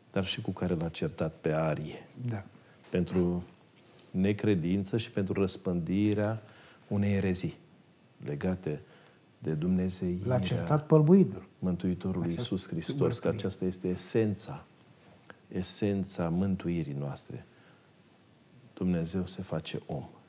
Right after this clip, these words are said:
Speaker 1: Și Sfântul Nicolae a apărat această învățătură și a apărat tot și pe Maica Domnului la primul sinod ecumenic, numind-o născătoare de Dumnezeu, Teotokos. Și atunci, asigur că de acolo din Rai ei ne transmit mesaje în continuare,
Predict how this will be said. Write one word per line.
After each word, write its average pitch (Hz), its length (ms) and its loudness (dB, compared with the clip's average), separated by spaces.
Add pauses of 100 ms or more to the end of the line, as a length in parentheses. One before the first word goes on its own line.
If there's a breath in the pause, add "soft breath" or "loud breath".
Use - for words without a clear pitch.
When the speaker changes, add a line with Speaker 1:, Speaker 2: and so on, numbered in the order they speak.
(120)
Speaker 1:
Și - 160 -8
Sfântul 90 280 -4
Nicolae 85 360 -2
a 85 40 -4
apărat - 680 -8 (880 soft breath)
această 67 920 -2 (140)
învățătură 92 720 2
și 113 160 0
a - 20 2
apărat 98 680 -2 (640 soft breath)
tot 101 140 2
și - 120 -6
pe 123 100 2
Maica 113 420 4
Domnului 78 760 0 (140)
la 80 100 -4
primul 82 320 0
sinod 80 320 -2
ecumenic, 76 540 -4
numind-o 80 540 -4 (500 soft breath)
născătoare 110 720 4
de 107 120 6
Dumnezeu, 107 500 6
Teotokos. 101 920 2 (720 soft breath)
Și - 140 -12
atunci, 92 320 -2
asigur 98 440 0
că 90 140 -2
de 82 100 2
acolo 92 320 2
din 85 220 0
Rai 117 280 2
ei 120 140 2
ne 120 120 2
transmit 120 640 0
mesaje 85 520 -2
în 82 60 -2
continuare, 82 720 -4